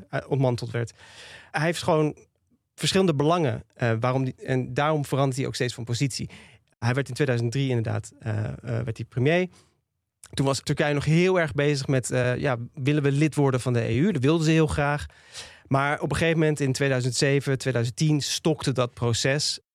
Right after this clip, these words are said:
Toen dacht Erdogan ook van, ja, weet je wat, ik ga het niet in het, eh, westen krijgen, dus ik ga me weer naar het oosten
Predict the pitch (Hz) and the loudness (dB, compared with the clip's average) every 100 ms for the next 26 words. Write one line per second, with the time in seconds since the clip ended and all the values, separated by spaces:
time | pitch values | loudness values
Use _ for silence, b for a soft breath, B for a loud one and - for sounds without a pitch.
0 | _ 143 143 131 - - 160 147 - - | _ -2 -2 -4 -12 -8 -4 -4 -6 -14
1 | _ - 165 147 143 139 131 123 - 143 | _ -8 -2 0 2 2 0 -2 -2 0
2 | 151 113 135 165 190 - - - 160 147 | 2 2 0 0 -2 -2 -6 -2 0 -2
3 | - - 160 170 143 - - 123 117 113 | -8 -2 0 2 0 -2 -4 -2 -2 -4
4 | 135 151 190 185 165 156 151 147 143 156 | -2 -2 0 -2 0 0 -2 -4 -4 -4
5 | - 135 139 135 127 123 - 156 156 - | -2 0 0 0 -2 -4 -2 0 0 -2
6 | 123 | -8